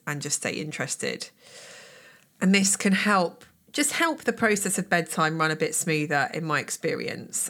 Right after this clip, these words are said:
And sometimes quote unquote bad behaviour or messing around,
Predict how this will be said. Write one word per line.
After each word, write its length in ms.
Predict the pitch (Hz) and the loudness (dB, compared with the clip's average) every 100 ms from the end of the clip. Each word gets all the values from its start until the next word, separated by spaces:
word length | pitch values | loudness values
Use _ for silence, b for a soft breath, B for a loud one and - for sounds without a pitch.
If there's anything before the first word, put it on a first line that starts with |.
| - | -2
And 480 | 151 139 135 139 - B B B - | 0 0 -4 -10 -10 B B B -6
sometimes 1040 | - 208 202 196 170 165 156 156 156 - _ _ | 0 0 0 4 4 4 0 -4 -6 -8 _ _
quote 340 | - 185 165 - | 0 2 2 -2
unquote 440 | 156 160 151 - | -4 0 0 0
bad 260 | 151 147 - | 0 -2 -2
behaviour 600 | 151 190 208 202 196 185 | -2 2 4 4 4 4
or 180 | 151 156 | 2 0
messing 400 | 180 - 175 170 | 0 -2 -2 0
around, 400 | 165 160 160 | 2 2 -2